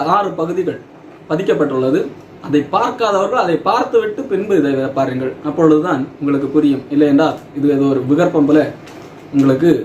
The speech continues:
தோற்றமளிக்கும். இந்த ஆறாவது பகுதியிலே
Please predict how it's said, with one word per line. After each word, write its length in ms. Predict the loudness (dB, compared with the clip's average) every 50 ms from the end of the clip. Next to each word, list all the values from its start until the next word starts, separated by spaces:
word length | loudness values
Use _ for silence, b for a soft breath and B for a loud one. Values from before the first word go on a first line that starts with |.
| -8 -10
தோற்றமளிக்கும். 640 | -10 -8 -8 -6 -4 -4 -4 -4 -6 -8 -8 -14 -14 -18 -20 -20 -20 -20 -20 -20 -20 -20 -20 -20 -20 -20 -20 -20 -20 -20 -20 -20 -20 -20 -20 -20 -20 -20 -20 -18 -12 -6
இந்த 180 | -2 0 2 2 0 0 -6 -6
ஆறாவது 400 | -4 -2 0 0 0 0 0 0
பகுதியிலே 500 | 0 0 0 4 4 4 4 4 2